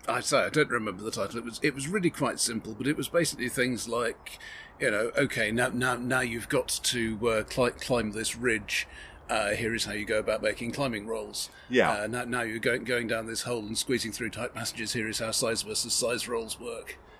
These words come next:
Speaker 2: Yeah.
Speaker 1: And so on.
Speaker 2: And was this a good thing for you? Or was
Speaker 1: Um,
Speaker 2: it too much?
Speaker 1: well, I, I thought it was good from the point of view of the mechanics, but,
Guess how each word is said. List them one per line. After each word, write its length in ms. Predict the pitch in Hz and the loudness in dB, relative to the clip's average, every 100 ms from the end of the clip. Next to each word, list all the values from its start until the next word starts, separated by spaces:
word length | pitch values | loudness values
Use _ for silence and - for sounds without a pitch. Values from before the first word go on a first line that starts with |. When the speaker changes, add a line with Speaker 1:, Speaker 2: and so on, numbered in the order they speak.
| - | -6
Speaker 2:
Yeah. 320 | - 65 - | 0 0 0
Speaker 1:
And 100 | 117 101 | -2 0
so 200 | 110 90 | 2 0
on. 140 | 90 - - - - - - | -6 -12 -20 -20 -20 -20 -4
Speaker 2:
And 100 | 113 | 4
was 120 | 123 123 | 4 4
this 140 | 120 | 2
a 40 | 113 | 4
good 220 | 113 110 | 4 2
thing 180 | 135 143 | -2 -2
for 160 | - | 0
you? 240 | 101 107 170 - - - - | 2 2 -2 -8 -20 -4 6
Or 180 | 175 | 8
was 140 | 170 165 | 8 6
Speaker 1:
Um, 60 | 165 | 4
Speaker 2:
it 60 | |
too 120 | - 110 | 2 4
much? 240 | 90 190 | 2 6
Speaker 1:
well, 220 | 175 147 | 8 10
I, 240 | 135 - 143 | 8 4 0
I 40 | |
thought 180 | 202 175 | 2 2
it 40 | |
was 100 | 135 | 4
good 160 | 170 - | 6 6
from 100 | 131 | 4
the 60 | |
point 180 | 123 135 | 2 0
of 40 | 117 | 0
view 100 | 120 | -2
of 60 | |
the 60 | 113 | -2
mechanics, 380 | 113 127 107 - | 0 0 0 -2
but, 320 | 135 131 | 0 -2